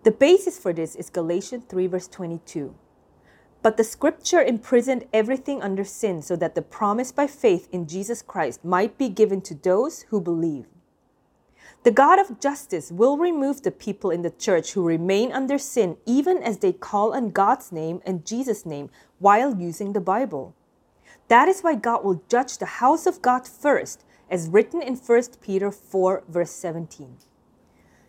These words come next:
And God says in First Chronicles twenty-one, verse twelve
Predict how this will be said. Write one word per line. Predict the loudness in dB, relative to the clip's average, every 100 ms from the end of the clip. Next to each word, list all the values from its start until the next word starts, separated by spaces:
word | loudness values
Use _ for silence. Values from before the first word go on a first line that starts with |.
| _
And | 2 4
God | 4 4 0
says | 2 2 2
in | -6
First | -6 -2 -2 -2
Chronicles | -12 -6 -4 -4 -6 -8 -10
twenty-one, | -8 -4 -2 0 0 0
verse | -2 -4
twelve | -8 -4 -4 -6 -20